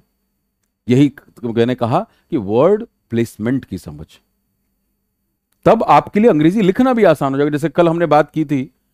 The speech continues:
कि सेकंड स्टेज में ही आपके पास डिस्क्रिप्टिव पेपर आता है, वहां आपको ऐसे लिखने हैं, लेटर लिखना है।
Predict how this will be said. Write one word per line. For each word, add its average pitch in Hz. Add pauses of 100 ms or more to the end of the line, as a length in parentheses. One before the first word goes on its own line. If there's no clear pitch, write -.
(240)
कि 160
सेकंड 202
स्टेज 170
में 156
ही 165
आपके 147
पास 139
डिस्क्रिप्टिव 147
पेपर 120 (200)
आता 95
है, 78 (840)
वहां 127
आपको 123
ऐसे 127
लिखने 120
हैं, 117
लेटर 131
लिखना 110
है। 87